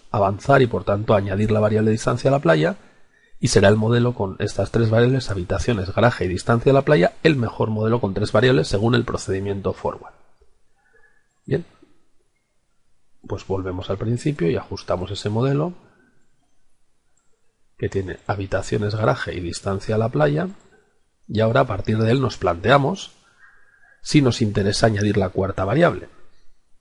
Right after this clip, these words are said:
La cuarta variable, que lógicamente es la única que nos queda, que es el tamaño. Vamos a aceptar y vemos que, bueno, el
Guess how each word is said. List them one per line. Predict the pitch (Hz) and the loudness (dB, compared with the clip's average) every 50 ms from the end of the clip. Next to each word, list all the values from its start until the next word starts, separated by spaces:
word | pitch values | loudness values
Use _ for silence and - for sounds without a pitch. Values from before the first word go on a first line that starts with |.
| _ _ - - _ _ - | _ _ -20 -20 _ _ -4
La | - 151 113 104 | 0 2 2 2
cuarta | - - 107 104 101 - 110 | 2 2 0 0 0 0 0
variable, | 104 110 113 113 113 117 131 151 151 - - | 0 2 4 4 4 2 2 0 -2 -2 -4
que | - 110 123 123 104 90 - - - - - - - | -2 -2 0 -2 -2 -6 -10 -14 -20 -20 -18 -12 -10
lógicamente | 92 - - 85 90 87 90 90 104 | -10 -8 -8 -8 -6 -6 -6 -4 -4
es | 104 - | -4 -4
la | 85 | -6
única | 87 87 85 85 | -10 -10 -10 -8
que | 90 95 | -8 -6
nos | 98 110 - | -6 -6 -2
queda, | - - 156 147 156 180 190 - - - _ - - - _ _ _ _ _ _ _ - | 2 4 4 6 4 2 -2 -6 -12 -20 _ -20 -20 -20 _ _ _ _ _ _ _ -6
que | - 95 | -4 -4
es | - - | -2 -2
el | 90 85 87 | -2 -4 -2
tamaño. | - 78 - - - - - - _ - - _ _ _ _ _ _ _ _ _ _ _ _ _ _ _ _ _ - - _ _ _ _ - - - - - _ _ - | -4 -8 -8 -10 -16 -20 -20 -20 _ -20 -20 _ _ _ _ _ _ _ _ _ _ _ _ _ _ _ _ _ -20 -20 _ _ _ _ -20 -20 -20 -20 -20 _ _ -20
Vamos | - - - - | -18 -18 -18 -18
a | - | -14
aceptar | - - 147 147 - - 185 190 185 185 - - - - - _ _ _ _ _ _ _ _ _ _ _ _ | -10 -8 -8 -2 0 2 2 2 2 -2 -6 -10 -20 -20 -20 _ _ _ _ _ _ _ _ _ _ _ _
y | - - 110 | -4 -2 0
vemos | 110 110 107 110 117 107 - | 2 2 0 0 -2 -4 -6
que, | - - 123 123 | -4 -2 -2 -2
bueno, | - - 82 80 | -2 -6 -8 -8
el | 78 78 | -8 -10